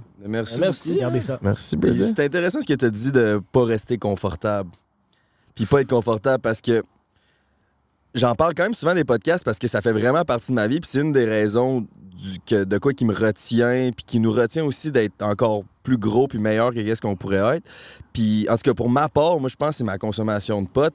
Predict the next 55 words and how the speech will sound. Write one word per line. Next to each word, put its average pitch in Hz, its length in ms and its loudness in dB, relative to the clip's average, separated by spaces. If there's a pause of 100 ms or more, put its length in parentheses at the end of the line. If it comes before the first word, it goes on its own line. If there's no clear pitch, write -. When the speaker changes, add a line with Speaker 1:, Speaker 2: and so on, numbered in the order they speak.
Speaker 1:
Puis 101 180 -12
une 156 140 2
des 143 160 0
affaires 139 300 -2
que 104 100 -2
je 92 120 -8
dis 90 100 -10
souvent 113 260 -2
à 120 80 0
propos 95 200 -2
du - 100 -10
pot, 139 220 2
c'est 101 100 -10
que - 60 -10
ça 87 140 -4
te - 200 -10
rend 110 180 0
confortable 123 680 0
avec 95 160 -4
le 98 100 0
fait 117 160 0
de 101 80 -2
rien 95 260 -2
crisser - 400 -6
de 85 120 -10
ta - 140 -8
vie. 85 220 -10 (560)
Puis 117 100 -2
ça - 420 -2
fait 110 220 2
exactement 127 600 0
du 131 80 -6
sens 196 220 -2
parce 110 180 -4
que 110 180 0 (640)
à 120 120 0
chaque 165 220 0
fois 214 100 2
que - 80 -16
t'es 120 140 0
confortable, 127 580 0
tu 117 100 -2
dis, « - 60 4
OK, 131 200 0
j'ai 113 160 0
fait 123 200 0
assez 113 200 -2
d'argent, 113 360 2
OK, 110 120 0
je 135 100 0
suis - 140 -6
confortable 113 400 0
avec 107 60 -2
là », 131 160 2
ben 107 180 0